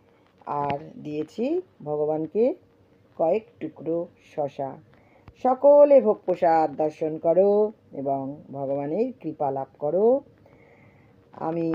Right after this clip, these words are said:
এখন স্কুলে বেরিয়ে যাব, তো তোমাদের কাছে একটাই অনুরোধ করি, সকলে নাম জপ করো,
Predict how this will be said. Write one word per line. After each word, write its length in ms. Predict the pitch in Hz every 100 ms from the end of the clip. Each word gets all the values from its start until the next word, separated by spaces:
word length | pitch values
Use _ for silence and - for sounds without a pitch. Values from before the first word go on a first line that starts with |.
| -
এখন 460 | 156 160 160 160
স্কুলে 580 | 156 - 170 165 156 156 - -
বেরিয়ে 340 | 160 165 170
যাব, 440 | 165 175 170 190 254 - - _ -
তো 440 | 151 151 151 156 156 - - _ -
তোমাদের 360 | - 185 185 196
কাছে 260 | 208 196 220
একটাই 500 | 170 - 170 165 165
অনুরোধ 340 | 160 165 180 -
করি, 220 | 202 214
সকলে 440 | - 143 - 156
নাম 260 | 156 143 143
জপ 160 | 147 143 -
করো, 220 | 151 156